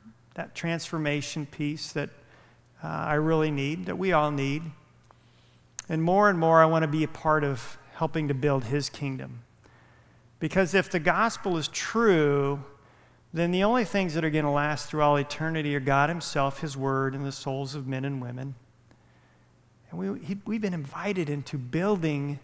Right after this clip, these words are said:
an eternal kingdom, to being a part of that. And that is visionary. That is great. That's worth giving your life to. So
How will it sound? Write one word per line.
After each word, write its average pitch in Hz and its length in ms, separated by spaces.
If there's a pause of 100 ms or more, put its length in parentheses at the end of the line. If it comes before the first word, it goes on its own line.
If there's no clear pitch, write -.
(140)
an 147 80
eternal 165 440
kingdom, 170 500 (420)
to - 80
being 202 240
a 190 60
part 208 300
of 131 120
that. - 380 (840)
And 185 100
that 240 140
is 151 120
visionary. 156 760 (580)
That 233 80
is 165 140
great. 156 640 (140)
That's - 280
worth 143 280
giving 156 500 (720)
your 143 120
life 226 420
to. - 80 (1700)
So 147 400